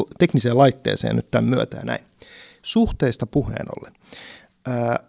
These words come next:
aina kaikissa tilanteissa muutoksissa on sitten tietysti näitä ydinryhmiä ja sitten on näitä ulkoryhmiä. Ja tota, mitenkäs sitten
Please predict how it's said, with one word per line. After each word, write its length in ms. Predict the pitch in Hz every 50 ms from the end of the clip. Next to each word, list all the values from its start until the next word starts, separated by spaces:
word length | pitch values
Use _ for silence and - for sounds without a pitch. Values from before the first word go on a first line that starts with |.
| _ _ -
aina 280 | - 185 226 220 196
kaikissa 400 | - - 170 160 - 139 - -
tilanteissa 500 | - 147 143 135 120 127 117 - - 127
muutoksissa 560 | 120 123 120 - 113 - - - - - -
on 60 | 120 110
sitten 240 | - 117 - 139
tietysti 340 | - 131 - - - - -
näitä 220 | 117 - - - - _ _ _ _
ydinryhmiä 580 | 170 196 180 165 147 131 127 117 - 117 120 113
ja 60 | 113
sitten 280 | 107 - 110 _ - 113
on 80 | 107
näitä 220 | 104 98 - - -
ulkoryhmiä. 640 | - 131 - - - - - - - - - - _ _ _ _ _ - - - - - - - _ _ -
Ja 160 | 139 104 - _
tota, 360 | - 107 - _ - 107 101 - - _ -
mitenkäs 420 | 165 190 202 202 - 175 151 -
sitten 360 | - 185 185 _ - 127 123